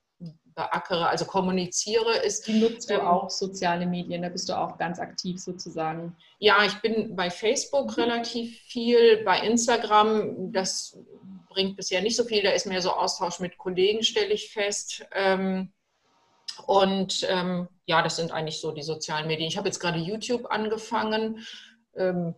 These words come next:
Speaker 1: dieser Krise geschuldet, <laughs> habe ich jetzt angefangen, auch online, äh, Dinge zu entwickeln. Und, ähm,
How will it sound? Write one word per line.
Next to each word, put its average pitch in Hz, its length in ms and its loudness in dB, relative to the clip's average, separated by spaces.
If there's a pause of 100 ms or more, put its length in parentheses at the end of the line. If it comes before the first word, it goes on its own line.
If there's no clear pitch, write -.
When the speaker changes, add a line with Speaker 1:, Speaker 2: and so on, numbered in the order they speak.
(160)
Speaker 1:
dieser 185 280 2
Krise 240 420 2
geschuldet, 285 960 2
<laughs> 226 300 4
habe 254 180 2
ich - 120 -4
jetzt 220 220 6
angefangen, 214 580 0
auch - 380 2
online, 226 760 6
äh, 208 400 2 (160)
Dinge 220 300 0
zu - 180 0
entwickeln. 214 840 0 (840)
Und, 202 640 2
ähm, 190 480 -2